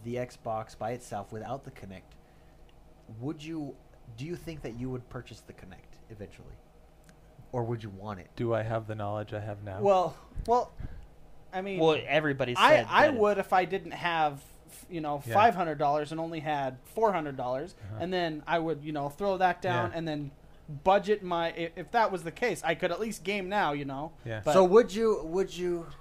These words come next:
Speaker 2: If I had, yeah, honestly, if I had the option and it didn't come with the Kinect to start with, I probably wouldn't have got it at first, but then seeing how much I use it and how much,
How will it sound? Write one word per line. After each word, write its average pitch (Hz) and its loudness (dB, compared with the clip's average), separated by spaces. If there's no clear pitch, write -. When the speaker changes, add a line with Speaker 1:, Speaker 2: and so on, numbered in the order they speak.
Speaker 2:
If 147 -4
I 180 8
had, 165 2
yeah, 135 0
honestly, 120 -4
if 120 -4
I 120 2
had 113 -2
the 113 -4
option 113 -2
and 110 -8
it 104 -10
didn't 110 -6
come 113 -4
with 110 -2
the 117 -6
Kinect 117 -8
to 110 -8
start 110 -2
with, 113 -4
I 117 -2
probably 143 2
wouldn't 117 -2
have 101 -8
got 117 0
it 120 -2
at 113 -4
first, 120 -4
but 117 -4
then 117 -4
seeing 127 -6
how 113 -4
much 107 -6
I 104 -2
use 104 -6
it 101 -6
and 101 -8
how 107 -6
much, 101 -8